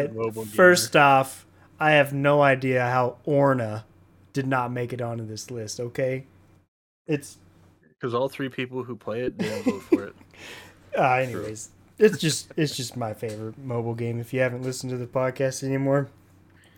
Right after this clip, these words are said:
Speaker 2: <laughs> uh, or, or, uh, for the first time, whatever. The only two games that I know about are Cozy Grove, because, uh, our friend of the community, Sushi and Donuts,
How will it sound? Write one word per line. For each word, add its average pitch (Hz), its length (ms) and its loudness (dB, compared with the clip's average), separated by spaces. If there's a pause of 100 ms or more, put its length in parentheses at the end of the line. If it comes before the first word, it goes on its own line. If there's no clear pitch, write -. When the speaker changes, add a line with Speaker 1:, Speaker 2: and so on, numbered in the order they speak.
(200)
Speaker 2:
<laughs> - 0 -
uh, 190 1120 0
or, 151 300 6
or, 139 300 2
uh, 131 220 2
for 139 160 -4
the 139 60 0
first 135 340 -2
time, 131 260 -2
whatever. 127 400 -4 (520)
The 143 160 6
only 185 240 6
two 185 240 0
games 156 360 4
that 139 100 2
I 131 140 6
know 131 180 2
about 131 420 2
are 123 180 0
Cozy 139 400 0
Grove, 139 500 4 (480)
because, 123 520 -2
uh, 117 340 0 (680)
our 131 140 0
friend 135 280 0
of 127 60 0
the 127 80 -2
community, 123 680 -2 (220)
Sushi 135 420 -2
and 120 100 -4
Donuts, 127 500 -2